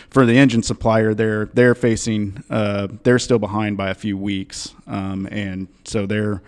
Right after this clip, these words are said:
they're pushing too. And, and there have been other recent reports of some other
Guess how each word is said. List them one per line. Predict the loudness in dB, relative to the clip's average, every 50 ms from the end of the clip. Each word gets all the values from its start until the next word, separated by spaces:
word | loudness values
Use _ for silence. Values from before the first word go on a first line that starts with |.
| -20 -20 -20 -20 -12 _ 4
they're | 4 4 6
pushing | 6 4 2 2 2 0 -4 -4
too. | -4 -4 -2 -2 0 0 0 0
And, | -2 -2 -4 -6 -6
and | -6 -6 -4 -4 -4 -6 -6 -6 -2
there | -2 -2
have | -2 0
been | -2 -4 -4 -4 -4 -6 -2
other | -2 -2 0 0 -2
recent | -2 -4 -4 -4 -4 -6 -6
reports | -8 -8 -10 -6 -4 -2 -4 -4 -4 -8 -10 -10 -12 _ _ _ _ -20 -20 -20 -20 _ _ -4
of | 2 4 4 4 4 2 0
some | 0 2 4
other | 4 4 4 4 2 2